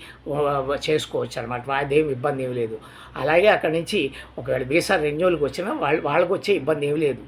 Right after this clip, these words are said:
ప్రస్తుతం ఉన్న వీసాల విషయంలో ఏ విధమైన మార్పు లేదు. ఇది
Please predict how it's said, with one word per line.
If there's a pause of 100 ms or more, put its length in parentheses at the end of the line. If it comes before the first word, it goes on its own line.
(360)
ప్రస్తుతం
ఉన్న
వీసాల
విషయంలో (260)
ఏ
విధమైన
మార్పు
లేదు. (320)
ఇది